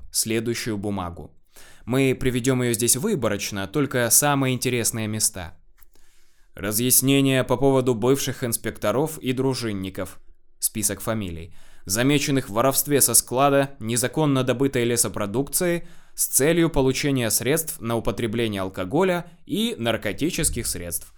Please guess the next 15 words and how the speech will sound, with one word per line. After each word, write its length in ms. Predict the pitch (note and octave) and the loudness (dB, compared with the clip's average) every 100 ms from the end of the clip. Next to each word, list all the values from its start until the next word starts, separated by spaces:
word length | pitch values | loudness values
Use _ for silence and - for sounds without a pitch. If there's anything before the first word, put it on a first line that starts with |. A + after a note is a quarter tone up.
| - - - - | -20 -20 -20 -10
Данные 440 | G2+ A#2+ B2 B2 | 2 4 4 2
лица 460 | A#2 C#3 D#3+ F#3 F3+ | 2 0 0 -2 -2
не 260 | B2 A#2 F3 | -2 -2 0
соответствуют 720 | G#3+ G#3 B2+ A2 - G#2+ G#2 | 0 0 0 0 -2 -4 -2
моральному 500 | G#2+ G#2+ G#2 G2 F#2+ | 0 0 0 -2 -2
облику 560 | D#3 E3+ E3 D#3+ D#3 D#3 - | -2 -2 -4 -4 -6 -8 -4
общественного 720 | G#2+ - C3 D#3+ - C3 A2 | -2 0 0 0 0 -2 0
лесного 480 | G#2 G2+ A2+ A2 A2+ | 0 0 0 0 0
инспектора, 640 | C3+ - G2+ - F2 D#2+ - _ - | 0 0 -2 -4 -8 -10 -14 _ -14
что 220 | - - A3+ | -2 2 6
выражается 760 | G3+ F3+ A2 G#2 G#2+ G#2+ A2+ | 4 4 0 2 2 0 -2
в 60 | - | 0
систематическом 960 | C3 - A2+ G#2 - G3+ E3+ C3 A2 | 0 -2 -2 -4 -4 -2 -2 -2 -2
совершении 640 | G#2 G2 F2+ F2 B2 A#2 G2+ | -2 -2 -4 -4 -2 -2 -4
последними 800 | F2 - - D3+ F#3+ G3 G3 | -4 -4 0 0 0 0 -2